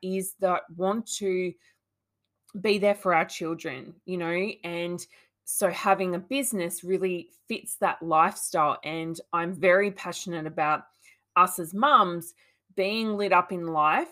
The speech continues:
by the things that fulfill us and the things that we're passionate about, but also having a lifestyle that really suits us and our families, and having our businesses suit that rather than us having to mold around our business.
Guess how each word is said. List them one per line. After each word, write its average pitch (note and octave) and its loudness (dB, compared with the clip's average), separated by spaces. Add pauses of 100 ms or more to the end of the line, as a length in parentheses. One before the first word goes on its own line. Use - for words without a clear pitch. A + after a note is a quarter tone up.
(140)
by E3 2
the E3+ -14
things F3 -8
that - -6
fulfill D#3+ -4
us D#3+ 4 (120)
and D#3+ -10
the E3 -8
things E3+ -8
that E3 -8
we're D#3 -4
passionate A3 -6
about, D3+ -2 (240)
but F#3 2
also F#3+ 0 (1200)
having G#3+ -2
a G3+ 4
lifestyle F3+ 4
that F3 -2
really G3 0
suits F3 -6
us E3 0
and F3 -6
our D3+ -4
families, D#3 -8 (280)
and F#3+ -6
having G3+ -2
our F#3 -2
businesses A#3 -4 (160)
suit - -2 (120)
that D3+ 2
rather G#3 8
than F#3+ -2
us F3 -2
having F3+ -10
to F3+ -12
mold F3 0
around E3 -4
our D3 -2
business. - -12